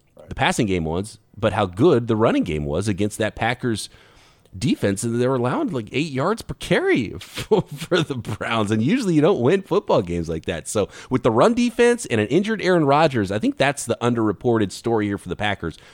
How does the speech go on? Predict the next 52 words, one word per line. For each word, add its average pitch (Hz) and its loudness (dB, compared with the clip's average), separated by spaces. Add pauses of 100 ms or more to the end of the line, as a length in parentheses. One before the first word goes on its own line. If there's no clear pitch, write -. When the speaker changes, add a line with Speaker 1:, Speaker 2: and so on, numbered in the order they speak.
Speaker 2:
That 147 -2
worries 117 0
me 101 -2
going 95 2
forward 98 0
for - -6
them, 90 0
even 104 -2
though 92 4
they're 85 0
still 101 0
holding 90 0
on 85 -2
to 78 -6
that 78 -4
one 82 -2
seed 78 -6
right 65 -4
now 73 -4
in 69 -4
the 69 -6
N 65 -6
F 62 -12
C. - -18 (720)
Speaker 1:
Yeah, 254 6
I, 175 2
I 170 2
think 165 -2
that's 170 -4
a 156 -6
hundred 196 -2
percent 175 -4
true. 180 -2 (440)
Um, 147 2 (100)
m-, 147 -2
some 190 2
of 175 0
my 170 -4
key 160 -14
takeaways 151 0
are 135 2 (920)
this 220 -2
has 139 -8
really 156 2
been 127 0
three 165 -4
years 139 0
in 127 -2
a 113 0
row 120 2
now 104 -2
that 117 -2